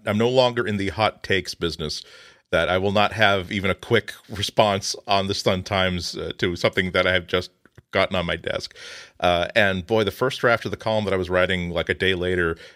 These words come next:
had to be thrown away. And then the next one I wrote two days later as more information came out. So there was some details like, um, uh, it wasn't nec-, uh, that Apple would have been more than happy to hand over the iCloud backed up data,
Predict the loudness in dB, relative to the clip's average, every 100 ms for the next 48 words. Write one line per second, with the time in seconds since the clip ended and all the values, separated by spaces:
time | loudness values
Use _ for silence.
0 | _ -2 -2 -2 0 0 2 2 4 2
1 | 0 -2 0 0 0 -6 -16 -12 -2 -2
2 | 0 0 2 0 -2 0 0 0 0 0
3 | -2 -2 0 0 -4 -4 -4 -4 -6 -6
4 | -4 -8 -12 -4 0 0 4 4 4 2
5 | -2 0 0 2 2 2 2 0 -4 -20
6 | _ _ -2 0 -2 -6 -10 _ -6 -2
7 | 2 4 6 4 0 -4 -4 -4 -4 -4
8 | -10 -2 0 0 -4 -14 _ _ _ 2
9 | 4 6 4 4 4 2 2 2 2 2
10 | 4 0 2 2 4 4 4 4 2 4
11 | 4 4 4 4 4 4 0 0 0 0
12 | -2 0 0 2 2 0